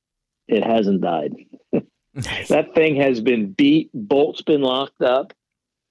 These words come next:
Speaker 1: Uh, bolt's been beat to be open.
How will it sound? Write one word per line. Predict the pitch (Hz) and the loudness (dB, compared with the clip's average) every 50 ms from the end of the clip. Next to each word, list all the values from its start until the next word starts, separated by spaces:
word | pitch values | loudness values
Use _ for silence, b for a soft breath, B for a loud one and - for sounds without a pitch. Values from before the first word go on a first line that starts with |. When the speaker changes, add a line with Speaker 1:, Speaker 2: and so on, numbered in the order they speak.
| _ _ - | _ _ -14
Speaker 1:
Uh, | - - 113 110 110 110 107 104 107 | -10 -8 -6 -6 -4 -4 -4 -4 -6
bolt's | 90 - - 143 139 143 143 - | -4 -2 0 2 2 0 0 -2
been | - 143 117 104 92 92 | -2 0 0 0 0 0
beat | - 143 151 160 - - | 2 2 2 0 -2 -8
to | - - | -8 -2
be | 139 147 147 143 | 2 2 4 4
open. | 131 127 123 123 - 135 131 131 139 131 | 4 2 2 0 0 0 0 0 -2 -6